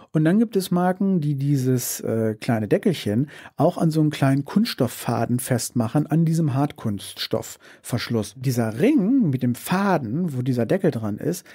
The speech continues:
äh, das kann schon mal sein, dass bei diesem Hartkunststoffverschluss das, äh, das Ding immer so, so rum, äh, äh, rotiert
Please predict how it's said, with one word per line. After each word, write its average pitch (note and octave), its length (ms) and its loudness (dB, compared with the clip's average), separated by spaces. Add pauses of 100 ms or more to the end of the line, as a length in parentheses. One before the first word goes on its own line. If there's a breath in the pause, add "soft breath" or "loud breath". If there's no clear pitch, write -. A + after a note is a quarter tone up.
(260 loud breath)
äh, C3+ 100 0
das C#3+ 220 -4
kann B3+ 220 0
schon C#4+ 160 2
mal C4+ 160 4
sein, F3 320 2
dass F#3 100 -4
bei E3+ 140 0
diesem D3+ 380 0
Hartkunststoffverschluss - 1800 -4 (320 loud breath)
das, D#3+ 240 0
äh, D3 500 2
das C#3+ 220 -2
Ding G#3 160 0
immer F3 240 0
so, D3 260 2
so C3 140 0
rum, F3 220 2 (280)
äh, - 40 -8
äh, B2 1000 0
rotiert C#3 840 -4